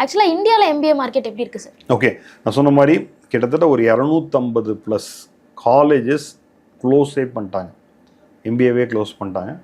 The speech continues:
Speaker 2: நீங்க இந்தியால எம் பி ஏ பண்ணும் அப்படின்னு நினைச்சீங்கன்னா, நான் சொன்ன மாதிரி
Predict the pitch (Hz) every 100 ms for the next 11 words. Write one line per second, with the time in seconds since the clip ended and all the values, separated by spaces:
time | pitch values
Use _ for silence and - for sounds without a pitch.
0 | - 120 110 - 127 156 160 180 160 135
1 | 147 - - 120 127 147 147 143 113 110
2 | 117 - 107 110 113 107 113 - 104 98
3 | 107 - _ - 101 113 120 120 127 -